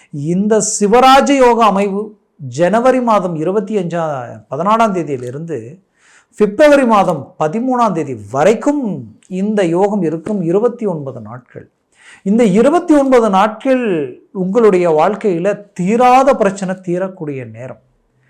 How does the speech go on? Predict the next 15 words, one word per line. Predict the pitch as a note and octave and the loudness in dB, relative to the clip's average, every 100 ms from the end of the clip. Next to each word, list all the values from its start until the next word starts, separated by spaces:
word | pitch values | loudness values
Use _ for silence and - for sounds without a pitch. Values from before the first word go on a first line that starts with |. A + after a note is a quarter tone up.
| _ _ - _ | _ _ -20 _
ரொம்ப | B2 C#3+ F3+ A3 C4 | -4 0 0 2 4
நாளா | C4 B3+ C4+ A#3 G#3+ | 6 6 6 6 6
ஆரோக்கிய | A#3 C4 G#3+ A#3 | 6 6 4 2
ரீதியில | G#3+ F3+ E3 D#3 F#3+ F#3 C3 - _ _ | 2 -2 -4 -2 0 -2 -4 -10 _ _
பிரச்சனைகள் | E3+ G3 G3 - C#4 A3+ G#3 F#3+ | -4 -4 -4 -6 -2 -2 -2 -4
சந்திச்சவங்க | C#3+ C#3 D3 D3+ E3+ | -8 -8 -10 -8 -8
மிதுன | C#3+ D3 G3 | -8 -6 -4
ராசி | F#3+ D#3 D#3 | -2 -4 -6
அன்பர்கள், | B2+ B2+ B2 C#3+ | -10 -10 -12 -12
குறிப்பா | D3+ E3+ F#3+ B2 D3 | -10 -4 -4 -2 0
பேக் | F3 G#3+ - _ | 2 0 -4 _
பெயின், | E3+ F#3+ A3 - _ _ _ _ _ | -2 -2 -6 -16 _ _ _ _ _
டிஸ்க் | C#3 C3+ B3+ - - F#3+ D#3 F#3+ | -12 0 0 0 -4 -8 -2 -2
எங்க | A#3 C4 A3+ - | 2 2 2 0
உங்களுக்கு | F#3 F#3+ E3+ | -4 -4 -4